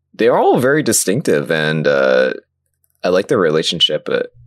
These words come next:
that they're trying to build up with how they relate to Aoi. Um, I was really surprised that, uh, Fukuda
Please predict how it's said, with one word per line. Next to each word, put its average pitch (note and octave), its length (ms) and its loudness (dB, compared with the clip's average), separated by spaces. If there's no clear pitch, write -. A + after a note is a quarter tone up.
that D#2 240 -2
they're E2 180 -2
trying F#2 260 -6
to - 60 -18
build C#2 200 0
up C2+ 200 -2
with C#2+ 380 -2
how G2 160 -6
they D#2+ 120 -2
relate C2+ 260 -4
to - 140 -4
Aoi. C#2+ 400 -2
Um, E2 340 -6
I F#2+ 60 -2
was G#2+ 180 0
really C3 160 0
surprised A#2+ 760 -2
that, F#2 360 0
uh, F2 380 0
Fukuda G2+ 760 0